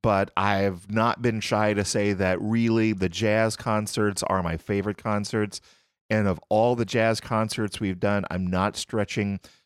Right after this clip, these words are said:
to say it was my favorite. It, it, I will say it was a little more progressive, a little, uh, newer, a little more funk,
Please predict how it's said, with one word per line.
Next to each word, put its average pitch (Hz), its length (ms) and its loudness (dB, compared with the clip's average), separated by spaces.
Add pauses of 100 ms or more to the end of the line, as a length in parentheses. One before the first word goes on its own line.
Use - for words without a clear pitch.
(120)
to 110 80 0
say 98 300 2 (100)
it 135 240 0
was 117 320 2
my 101 240 0
favorite. 90 500 -4
It, 127 180 2 (240)
it, 123 120 4 (220)
I 107 100 4
will 139 220 4
say 131 360 2
it 123 160 2
was 127 440 2 (320)
a 110 80 2
little 127 240 4
more 139 200 0
progressive, 131 760 0
a 110 80 2
little, 120 480 2
uh, 104 260 4
newer, 117 540 2 (280)
a 101 60 2
little 120 340 2
more 120 680 2 (500)
funk, 156 400 -2